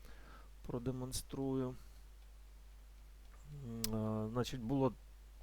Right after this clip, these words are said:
по факту два власника, третій — це страхова, яка продала, тому це не власник. Першого власника, м, а, машина була перед продажем, була на сервісі, тридцять шість тисяч миль був перший сервіс, потім ще один був сервіс пізніше.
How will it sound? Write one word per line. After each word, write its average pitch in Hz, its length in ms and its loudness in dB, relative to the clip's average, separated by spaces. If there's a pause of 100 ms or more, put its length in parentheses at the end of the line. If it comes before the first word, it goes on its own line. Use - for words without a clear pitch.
по - 100 6
факту - 420 10
два 117 200 10
власника, 135 580 10
третій — 135 360 8
це 120 180 4
страхова, 110 600 6
яка 98 200 2
продала, 110 500 4
тому 104 300 -4
це - 220 2
не 113 120 -2
власник. 98 640 0 (500)
Першого 131 440 10
власника, 113 880 12
м, - 840 -6
а, 101 220 6
машина 107 760 4 (160)
була 107 920 10 (140)
перед 117 300 8
продажем, 107 760 4
була 104 460 8 (360)
на 104 100 4
сервісі, 117 560 6
тридцять 139 300 2
шість 135 240 0
тисяч 147 380 0
миль 135 180 2
був 123 180 2
перший - 380 2
сервіс, 120 380 4
потім 110 380 -4
ще - 240 2
один 135 380 4
був 143 200 -2
сервіс 143 420 6
пізніше. 139 640 0